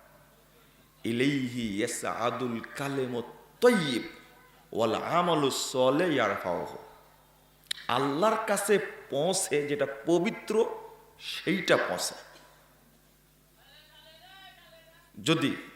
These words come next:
এই যে খুব সুন্দর মিটিং হচ্ছে, বৈঠক হচ্ছে, সমাবেশ হচ্ছে,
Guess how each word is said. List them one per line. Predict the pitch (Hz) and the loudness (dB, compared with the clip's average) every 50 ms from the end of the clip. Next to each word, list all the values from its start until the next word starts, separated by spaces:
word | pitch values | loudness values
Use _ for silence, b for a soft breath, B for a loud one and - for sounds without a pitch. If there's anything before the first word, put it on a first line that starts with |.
| - - | -6 -6
এই | 160 | -6
যে | 156 | -4
খুব | 147 - - 180 175 180 | -6 -6 -4 -4 -4 -4
সুন্দর | - - 165 165 160 165 | -4 -6 -4 -2 -2 -2
মিটিং | 147 143 139 135 147 143 131 123 | -2 -2 -4 -2 -2 -2 -2 -4
হচ্ছে, | 123 120 - - 117 | -6 -8 -6 -8 -4
বৈঠক | 104 120 120 120 131 131 120 | -2 -2 -2 -2 -4 -6 -6
হচ্ছে, | 123 120 - - 117 110 107 - - - - - - _ _ - | -8 -10 -8 -8 -8 -8 -8 -10 -14 -18 -20 -20 -20 _ _ -12
সমাবেশ | - - 127 113 107 104 110 - - 98 | -8 -6 -2 -2 0 0 0 -2 -2 -6
হচ্ছে, | - - - - - | -8 -8 -8 -8 -8